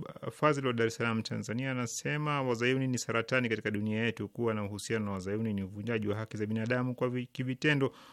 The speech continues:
Waungwana tu ndio wata-, watakaosimama na ndugu zao wa Palestina mpaka wapate taifa huru." La ziada sina kutoka hapa Teheran ila kuwashukuruni kwa kuwa nasi hadi mwisho. Wassalamu alaikum warahmatullahi taala wabarakatuh.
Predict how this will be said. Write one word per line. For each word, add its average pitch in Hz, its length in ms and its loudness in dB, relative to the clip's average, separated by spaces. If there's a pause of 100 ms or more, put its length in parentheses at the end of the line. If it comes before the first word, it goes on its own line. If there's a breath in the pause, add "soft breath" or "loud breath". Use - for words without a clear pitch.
(220 loud breath)
Waungwana 165 460 10
tu 151 200 2
ndio 135 220 6
wata-, 117 320 2
watakaosimama 113 920 0
na 107 80 -2
ndugu 107 240 -2
zao 107 160 4
wa 101 80 4
Palestina 107 440 -2
mpaka 160 300 0
wapate 110 300 -2
taifa - 280 -8
huru." 98 280 -8
La 131 100 6
ziada 165 240 6
sina 113 160 0
kutoka - 220 -8
hapa - 180 -6
Teheran 107 360 -2 (400 loud breath)
ila 156 160 6
kuwashukuruni 143 520 -2
kwa 131 100 -4
kuwa 127 160 -4
nasi 117 240 -2
hadi 104 120 0
mwisho. 151 260 0
Wassalamu 120 480 2
alaikum 139 380 -2
warahmatullahi 113 760 -2
taala 110 300 0
wabarakatuh. 123 580 -4